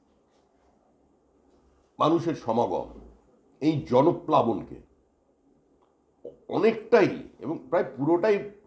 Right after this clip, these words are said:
সুসংগতভাবে নিয়ন্ত্রণ করে ফেলেছিল উত্তরপ্রদেশের সরকার, এবং যারা পুণ্যার্থী ফিরে এসছেন তারা প্রত্যেকেই সরকারি ব্যবস্থাপনার প্রশংসা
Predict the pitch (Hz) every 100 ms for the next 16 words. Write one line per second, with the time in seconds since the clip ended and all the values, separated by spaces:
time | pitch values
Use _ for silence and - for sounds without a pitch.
0 | - 160 175 165 165 165 151 143 175 185
1 | - 104 131 123 135 131 117 113 131 123
2 | 127 110 113 - 113 117 117 107 92 85
3 | 117 - - - _ _ _ _ _ _
4 | 135 160 123 135 139 135 139 147 165 175
5 | 151 143 147 160 - 180 175 151 139 139
6 | 123 120 - 147 170 131 117 - 139 135
7 | 104 101 120 - 117 120 117 95 104 104